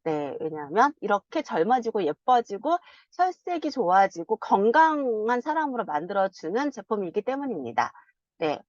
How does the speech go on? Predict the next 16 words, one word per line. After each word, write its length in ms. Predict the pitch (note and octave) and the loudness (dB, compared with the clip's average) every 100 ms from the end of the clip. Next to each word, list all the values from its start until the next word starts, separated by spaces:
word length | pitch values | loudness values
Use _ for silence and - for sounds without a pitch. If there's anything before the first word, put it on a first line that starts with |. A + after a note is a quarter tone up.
| _ | _
이분은 600 | - B3+ E4 E4 D#4 C4+ | -4 2 4 4 4 2
이제 100 | G3+ | 2
모공 520 | G3+ C4 F4+ F4 G#3+ F#3+ | 4 4 2 0 0 -2
케어 260 | D#4+ C4+ | -4 -4
사례예요. 500 | C#4 D4+ C#4 E3 F#3+ | -2 -2 -2 0 0
모공이, 560 | A#3 F3 F#3+ F#3 C#4+ F4 _ _ _ | 0 -2 -4 -4 -4 -4 _ _ _
어, 260 | E3 D#3+ D#3 | -6 -4 -6
축소가 480 | E4 - F4+ D#4 | -8 -4 0 2
되고 640 | C4 F#3+ - - D3+ B3+ F4 - - | 0 -2 -4 -2 2 4 2 -4 -6
페인 340 | G4+ G4+ G4 | 0 2 2
부분이 540 | F4 D4 C4+ C4+ F4 G4 | 0 -2 0 0 0 -2
채워지는 640 | - G#4+ A4+ A4+ D#4+ G#3 | -4 0 2 2 0 -2
느낌, 400 | D3 - D#3+ - _ _ _ - | -4 -4 -2 -2 _ _ _ -4
속부터 540 | G4 - A#4+ - A4 | -4 4 2 4 -2
채워진다고 720 | - F#4 D#4+ C#4+ F#3 E3+ E3 | 0 0 0 0 -6 -6 -6
했잖아요. 480 | A#3 - E3 D#3+ C#4+ | -8 -8 -8 -6 -8